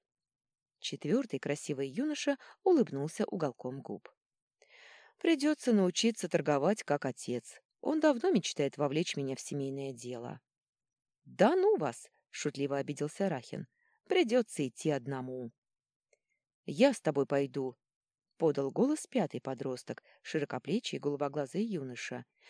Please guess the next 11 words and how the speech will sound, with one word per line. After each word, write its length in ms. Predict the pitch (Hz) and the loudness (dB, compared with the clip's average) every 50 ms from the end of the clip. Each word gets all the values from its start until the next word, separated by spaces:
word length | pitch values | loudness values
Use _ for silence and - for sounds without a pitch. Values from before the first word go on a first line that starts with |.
| - - - - | -20 -20 -14 -10
единственный, 840 | 156 151 196 277 - - 240 214 170 143 - - 135 135 139 131 - | -6 -2 -2 -2 -2 0 0 0 0 0 -2 -6 -6 -6 -6 -6 -4
который 420 | - 135 - - 180 220 262 269 | -6 -6 -4 -2 -2 0 0 -2
был 220 | 208 147 131 131 | -4 -4 -6 -6
не 120 | 139 151 165 | -6 -6 -8
в 60 | - | -10
форме. 480 | - - - 127 - - - - - - _ _ _ _ _ _ _ _ _ _ _ - | -12 -12 -12 -12 -10 -10 -12 -12 -12 -14 _ _ _ _ _ _ _ _ _ _ _ 0
Охота 480 | - 359 262 - - 254 - - 147 131 | 0 0 2 2 2 2 2 2 0 -2
мир 200 | 135 139 131 - | -2 -4 -6 -8
посмотреть. 680 | - 123 - - 127 120 - - - 78 - - - _ _ _ _ _ _ _ _ _ _ _ - - - _ _ - | -10 -12 -10 -10 -10 -10 -10 -12 -12 -12 -12 -14 -20 _ _ _ _ _ _ _ _ _ _ _ -20 -20 -20 _ _ 2
Подростки 520 | - 220 220 302 339 302 - - - 254 | 4 4 4 4 2 0 -2 -4 -4 -2
бравировали, 720 | 214 220 233 233 208 151 117 123 101 - 113 113 - - - | 0 2 2 0 0 -2 -6 -8 -10 -10 -10 -10 -10 -12 -14